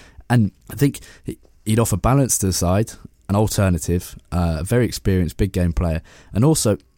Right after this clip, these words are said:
it's the kind of signing when you're this close to the start of the league season, when you,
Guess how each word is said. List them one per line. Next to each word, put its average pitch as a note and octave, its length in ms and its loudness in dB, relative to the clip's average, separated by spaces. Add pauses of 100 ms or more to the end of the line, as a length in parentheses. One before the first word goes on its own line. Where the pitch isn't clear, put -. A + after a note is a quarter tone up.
(120)
it's A#2 160 -4
the A#2 80 -2
kind D3 220 4
of C3+ 60 2
signing A2+ 380 4
when F#2+ 140 4
you're F#2 80 2
this C3 180 0
close A2+ 340 0
to F#2 440 0
the G2 80 -6
start A2+ 260 0
of - 60 -6
the F#2+ 80 0
league F2+ 200 0
season, E2+ 460 -4 (180)
when F#2 340 2
you, F#2 400 -2